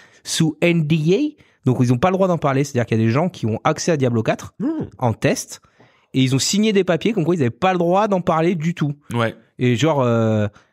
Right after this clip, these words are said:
Speaker 1: ils ont pas le droit de dire qu'ils ont la bêta, ils ont pas le droit de montrer d'image et tout ça. Donc en fait, c'est vraiment en test, le jeu arrive et il était prévu pour arriver à, oui,
Speaker 3: Ouais,
Speaker 1: Nicolas.
Speaker 3: alors, c'est vrai qu'ils ont pas le droit, mais par contre, je crois que vu qu'il y a eu ce dont tu vas nous parler,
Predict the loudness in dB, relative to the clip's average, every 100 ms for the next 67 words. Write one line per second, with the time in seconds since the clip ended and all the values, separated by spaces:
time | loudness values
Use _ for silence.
0 | _ -4 0 0 0 0 -2 -2 -2 0
1 | 0 0 0 0 0 0 0 -2 0 0
2 | 0 0 0 0 0 0 0 -2 -4 -6
3 | -4 -2 -4 -2 -2 0 0 0 -2 -2
4 | 0 2 0 0 -2 -2 -6 -10 _ -4
5 | 0 2 0 0 0 0 0 -2 -2 0
6 | 0 0 -2 -2 -4 -4 _ _ -8 -2
7 | 0 2 2 0 -2 -8 -4 -2 -2 -2
8 | -2 0 0 0 0 -2 -2 -2 0 0
9 | 0 -2 -2 -2 -2 -2 -6 -2 0 2
10 | 0 0 -8 -20 -18 -8 -4 -4 -4 -2
11 | -2 -2 -2 -2 -2